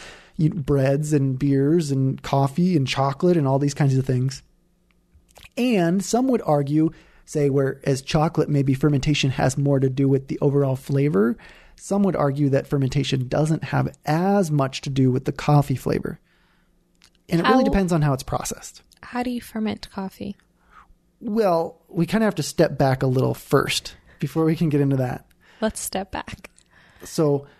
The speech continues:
Speaker 1: well, just even before we get into the coffee plant and everything like that, a ferment can mean two different, i-, is two different things. It's, it's a process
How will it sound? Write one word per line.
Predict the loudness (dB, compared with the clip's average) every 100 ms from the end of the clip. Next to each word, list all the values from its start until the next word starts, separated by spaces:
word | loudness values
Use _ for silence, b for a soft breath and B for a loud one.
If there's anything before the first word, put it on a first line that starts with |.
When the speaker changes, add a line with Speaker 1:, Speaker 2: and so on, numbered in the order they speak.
| b b
Speaker 1:
well, | 0 0 -2 0
just | 0 0 0
even | 0 2
before | 0 0 0 2
we | 0
get | 0
into | 0 0 -2
the | -2 -2 -2
coffee | 0 0 2 -2
plant | 0 0 0 0
and | 0
everything | 0 0 0
like | 0 2
that, | 0 0 B B
a | -6
ferment | -2 0 0 0 -2 -6 -20 _ _
can | -2 0
mean | 0 -2
two | -2 0
different, | 0 -2 0
i-, |
is | 2 2 0 0
two | -2 0
different | 0 -4 -2
things. | -2 0 0
It's, | 0
it's | 0 0
a | 0
process | -2 0 2 2 0 -2 -4 -12